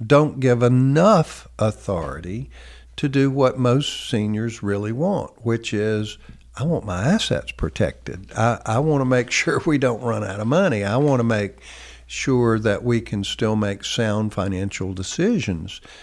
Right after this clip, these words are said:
uh, for myself, my spouse, and my family. And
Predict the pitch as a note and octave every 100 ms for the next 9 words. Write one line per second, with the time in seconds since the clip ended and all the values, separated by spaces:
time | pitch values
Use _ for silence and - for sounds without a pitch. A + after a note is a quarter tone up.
0 | - - - A2 G2+ G2+ F#2+ - A2+ G#2+
1 | G2+ - A2+ G#2 G#2+ - G2+ F#2+ - F2+
2 | F2 G2+ - - G2 G2 G2 - G2 G2
3 | E3+ A#3+ G#3 D#2+ - - - - - _
4 | - A#2 A#2+